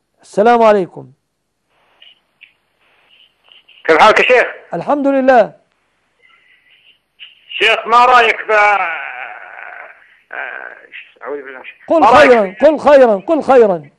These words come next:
Speaker 1: أو اصمت.
Speaker 2: شيخ، ما رأ-، ما رأ-، ما رأيك ب-، إيش اسمه، الصيد، أعوذ بالله،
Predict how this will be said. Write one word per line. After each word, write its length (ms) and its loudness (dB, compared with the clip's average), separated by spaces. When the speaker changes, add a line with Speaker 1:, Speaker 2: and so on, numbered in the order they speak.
Speaker 1:
أو 160 2
اصمت. 300 -8
Speaker 2:
شيخ، 420 0
ما 200 4
رأ-، 260 4
ما 180 4
رأ-، 260 2
ما 180 0
رأيك 360 -2
ب-، 120 -4
إيش 120 -10
اسمه، 220 -8
الصيد، 400 -6
أعوذ 120 -8
بالله، 320 -6